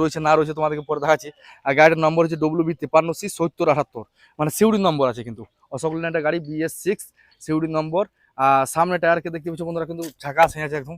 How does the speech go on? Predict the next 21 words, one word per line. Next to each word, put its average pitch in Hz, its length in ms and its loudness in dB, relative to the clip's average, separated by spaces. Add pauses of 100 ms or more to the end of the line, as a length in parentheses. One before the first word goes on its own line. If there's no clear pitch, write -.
(380)
একদম 143 160 -8 (100)
চাঙ্গা। 147 320 0 (460)
আর 131 80 -2
সেকেন্ড, 180 420 -4
মানে 170 180 -2 (120)
সেকেন্ড 170 280 -4
ফ্রন্টের 180 240 -4
সেলের 180 160 -4
টায়ারও 170 240 2 (180)
ভালো 160 160 2
হয়ে 156 160 -2
আছে। 156 140 -4 (600)
আবার 139 300 0 (120)
এইদিকে 165 280 -4
টায়ারগুলো 165 340 0
তোমাদেরকে 160 320 -4
দেখিয়ে 151 180 -6
দিই, 160 100 -10
তারপর 151 200 -2
বডি 151 140 -2
দেখাচ্ছি। 151 320 -10